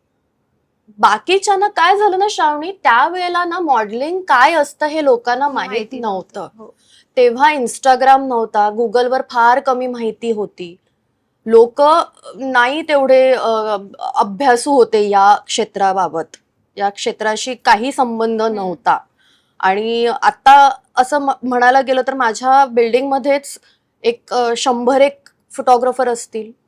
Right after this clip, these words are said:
Speaker 2: ओके.
Speaker 1: दहा पंधरा मॉडेल्स असतील. तेव्हा एका एरियात सुद्धा मॉडेल किंवा ॲक्ट्रेस, अरे ते तर खूप वेगळ्या राहतात, मॉडेल तर अरे बापरे. तर त्यावेळेस ना मॉडेलिंग करते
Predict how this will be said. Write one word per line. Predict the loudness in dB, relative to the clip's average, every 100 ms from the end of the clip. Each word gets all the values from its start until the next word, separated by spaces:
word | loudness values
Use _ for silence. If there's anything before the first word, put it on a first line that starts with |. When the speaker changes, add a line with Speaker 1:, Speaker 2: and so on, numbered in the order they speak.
| _ _ _ _ -16
Speaker 2:
ओके. | -16 -14 -16 -10
Speaker 1:
दहा | -2 0 4 2
पंधरा | 4 0 0 0
मॉडेल्स | 2 0 0 0 -2
असतील. | -4 -6 -8 -8 -12 _ _ _ -2
तेव्हा | 0 2 4 4 2 _ _ _ -4
एका | -2 2 2 4
एरियात | 2 2 2 0 0
सुद्धा | -12 -10 -8 -6
मॉडेल | 0 2 4 4 2 0
किंवा | -8 0 2 4
ॲक्ट्रेस, | 2 -2 -6 0 0 0
अरे | -2 -2
ते | -2
तर | -2 0 -2 -6 _ -8
खूप | 0
वेगळ्या | 0 2 2
राहतात, | 2 0 -4 -6 -6 _
मॉडेल | 0 2 2 2
तर | 4
अरे | 4
बापरे. | 2 2 -2 -2 -8
तर | -8
त्यावेळेस | -6 -8 -8 -8 -8 -6
ना | -8 -8 _ _ _ _ _ _
मॉडेलिंग | -4 0 0 0 2 2 4
करते | 2 0 -4 -2 -2 -6